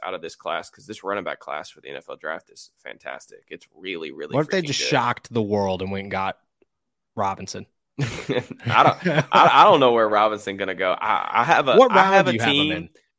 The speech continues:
Speaker 1: Oh, Bijan? He
Speaker 2: Yeah.
Speaker 1: gonna go, he going first round. He going top twenty, hundred percent. He probably gonna go top, I think you might even go, like, top fifteen, top,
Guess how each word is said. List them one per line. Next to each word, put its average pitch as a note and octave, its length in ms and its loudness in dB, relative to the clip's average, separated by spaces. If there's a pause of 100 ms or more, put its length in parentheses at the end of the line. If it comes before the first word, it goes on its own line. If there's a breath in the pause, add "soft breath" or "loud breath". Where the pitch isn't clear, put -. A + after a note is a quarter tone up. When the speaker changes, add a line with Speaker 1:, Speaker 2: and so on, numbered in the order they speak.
(840)
Speaker 1:
Oh, F2 360 -4 (240)
Bijan? G3 440 -8 (200)
He A#2 140 -6
Speaker 2:
Yeah. G2 180 -4
Speaker 1:
gonna E2 140 -10
go, - 100 -20
he A#2 200 -10
going C#2 240 -14
first - 260 -18
round. - 200 -20
He A#2+ 80 -6
going A#2 180 -4
top - 200 -12
twenty, D2+ 300 -16
hundred - 240 -14
percent. - 260 -20
He C#3 120 0
probably F3+ 260 6
gonna B2+ 160 0
go G#2+ 120 -2
top, - 260 -4
I B2 140 2
think C#3+ 200 -6
you G#2 60 -12
might G2 160 -6
even F#2 180 -14
go, D2+ 140 -10
like, D2+ 220 -14
top A1 220 -14
fifteen, - 360 -20
top, - 200 -20